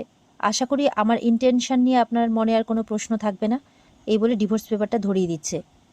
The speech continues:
তেজ অবাক, সুধাকে বলছে তেজ, "সুধা, তুমি এটা করতে পারলে? তুমি আমাকে সাত জন্মের কথা বলতে, একসাথে থাকার কথা বলতে।" বলে, "বলতাম,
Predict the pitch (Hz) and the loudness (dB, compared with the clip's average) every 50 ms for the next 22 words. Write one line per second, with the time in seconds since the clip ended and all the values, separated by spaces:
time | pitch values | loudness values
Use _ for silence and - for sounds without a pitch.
0 | _ - 202 202 175 180 160 147 156 151 - - - - _ _ - - _ _ | _ 0 0 2 2 2 0 2 0 -2 -4 -6 -14 -20 _ _ -20 -20 _ _
1 | _ - 254 254 285 277 294 262 254 247 240 - 277 - - 240 285 302 - - | _ 0 2 2 2 2 2 4 4 4 4 2 0 0 2 2 2 0 -2 -8
2 | - _ _ _ - _ _ - _ _ - - - 254 226 262 277 202 - - | -20 _ _ _ -20 _ _ -20 _ _ -16 -8 -6 -2 0 0 0 0 -2 -6
3 | _ _ _ _ _ _ _ _ _ _ - - 277 285 294 285 302 294 - 262 | _ _ _ _ _ _ _ _ _ _ -2 2 4 4 4 4 0 0 -2 -2
4 | 254 - 302 294 302 311 330 330 294 208 180 - _ _ - - _ _ _ - | -2 0 0 0 2 2 2 2 0 0 -2 -6 _ _ -20 -20 _ _ _ -4
5 | - 285 294 311 311 285 294 294 311 - - 233 247 254 214 - 294 294 285 285 | 0 2 4 6 6 4 4 0 -2 -4 -2 -2 -2 -2 0 2 2 4 4 4
6 | 302 285 285 254 247 240 262 226 226 202 185 - 180 165 - _ _ _ _ _ | 4 2 2 0 -2 -2 -2 0 0 0 0 0 -2 -4 -4 _ _ _ _ _
7 | - - 240 240 - - 294 285 294 285 - 247 240 277 277 269 247 240 240 247 | -8 -6 -6 -6 -6 -6 -8 -6 -8 -8 -8 -6 -4 -4 -2 0 -2 -2 -2 -2
8 | 208 196 175 156 - - - - _ _ _ _ _ _ _ _ _ - 208 208 | -2 -2 -2 -2 -4 -8 -10 -12 _ _ _ _ _ _ _ _ _ -4 0 2
9 | 214 226 202 208 220 214 214 - 180 160 | 2 2 2 2 2 2 2 0 -2 -4